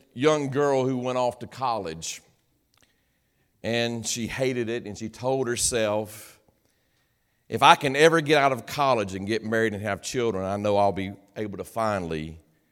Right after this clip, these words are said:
enjoy life." So she stuck with it, went to classes, finally graduated from college, then she got married and had children.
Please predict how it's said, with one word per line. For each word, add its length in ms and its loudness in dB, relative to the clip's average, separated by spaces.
enjoy 420 -2
life." 680 -4
So 220 4
she 160 2
stuck 360 8
with 280 4
it, 140 0
went 240 -2
to 60 -2
classes, 960 2
finally 340 4
graduated 440 2
from 140 -6
college, 500 0
then 140 -4
she 160 -10
got 260 0
married 420 0
and 120 -6
had 240 -4
children. 760 -4